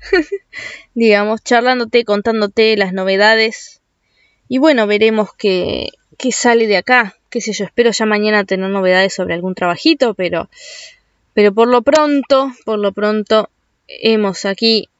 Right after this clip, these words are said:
Mañana también tenía ganas de salir al centro a, a ver si alguien necesitaba una mano, algún laburito de algo, viste, algún conocido acá en el pueblito, dentro mismo de Suffolk Park,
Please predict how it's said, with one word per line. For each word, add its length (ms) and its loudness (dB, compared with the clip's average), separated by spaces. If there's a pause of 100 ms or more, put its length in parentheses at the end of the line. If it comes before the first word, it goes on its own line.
Mañana 400 2
también 560 -2
tenía 320 0
ganas 220 0
de 60 -2
salir 300 0
al 120 2
centro 440 0
a, 160 2
a 220 -2
ver 180 2
si 140 -6
alguien 220 -4
necesitaba 440 -4
una 160 -4
mano, 400 0 (400)
algún 320 0
laburito 1120 -2
de 180 0
algo, 440 0
viste, 320 -8
algún 200 -4
conocido 480 -2
acá 260 0
en 80 -6
el 120 -8
pueblito, 680 -2 (380)
dentro 420 0
mismo 280 0
de 80 2
Suffolk 420 0
Park, 380 0